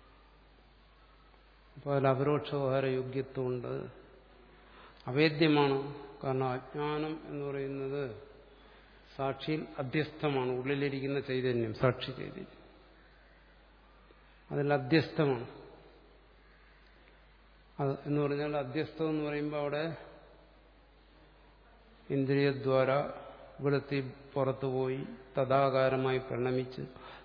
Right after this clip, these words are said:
ചിദാഭാസൻ വന്ന് അതിനെ പ്രകാശിപ്പിക്കുന്നില്ല. പിന്നെയോ സാക്ഷിയിൽ അധ്യസ്ഥമായതുകൊണ്ട് അത് അപരോക്ഷമാണ്.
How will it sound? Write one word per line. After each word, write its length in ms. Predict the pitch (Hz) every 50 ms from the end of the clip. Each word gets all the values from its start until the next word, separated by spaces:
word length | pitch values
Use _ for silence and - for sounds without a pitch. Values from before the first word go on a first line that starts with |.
| - - -
ചിദാഭാസൻ 840 | 139 131 143 139 139 139 131 139 139 135 131 139 143 135 135 131
വന്ന് 320 | 131 131 131 131 139 135 - - - - - - -
അതിനെ 160 | 143 143 147
പ്രകാശിപ്പിക്കുന്നില്ല. 1080 | 131 143 135 135 139 139 131 - - 120 135 120 123 127 117 117 - - - - - - - - - - - - - - - - - - - - - - - - - -
പിന്നെയോ 460 | 131 131 131 135 135 131 135 131 117 - - - - - - - - - - - - - - - - - - - - - - - - - - - - -
സാക്ഷിയിൽ 560 | - 135 135 127 - - - 139 143 143 - - - - - - - - - -
അധ്യസ്ഥമായതുകൊണ്ട് 1080 | 131 120 - 156 156 - - - - 147 139 135 135 135 131 131 131 135 135 135 131 135
അത് 280 | 131 135 147 156 160 - - - - - - - - - - - - - - - -
അപരോക്ഷമാണ്. 640 | 156 147 160 165 160 156 - - - 156 - -